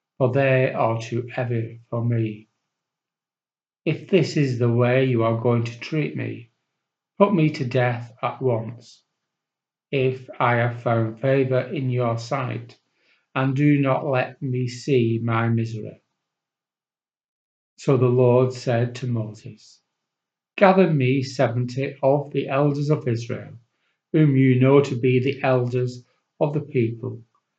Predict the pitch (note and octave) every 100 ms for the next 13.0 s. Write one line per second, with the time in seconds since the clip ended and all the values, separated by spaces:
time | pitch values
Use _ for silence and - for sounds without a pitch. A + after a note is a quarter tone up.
0 | _ _ - C3+ B2+ D3+ D3 C#3+ C#3+ C3+
1 | B2 - - B2 B2 A2+ G#2 A2 G#2+ _
2 | _ _ _ _ F3+ F#3 F3 E3+ E3 D#3+
3 | F3 D#3+ - C#3+ C#3+ C#3 - - C3 B2
4 | A2+ A2+ - A2 A2 - _ _ _ _
5 | _ _ _ _ _ - C3+ C3+ D3+ C#3+
6 | - A2 G#2 A2 - - _ - D3 C#3+
7 | D3+ B2+ A#2 A#2+ C#3 B2+ B2 B2 - C#3+
8 | C3+ A#2 A2+ A2+ A#2 B2 A2+ G#2+ - _
9 | _ _ _ _ _ _ _ _ A#2 B2
10 | B2 B2 C3 B2 C#3+ C#3+ C3+ C3+ B2+ -
11 | _ _ _ _ C#3+ C#3 E3 F#3 E3 C#3
12 | A#2 A#2 A2+ A2+ A2+ A2+ A#2 B2 A2 A#2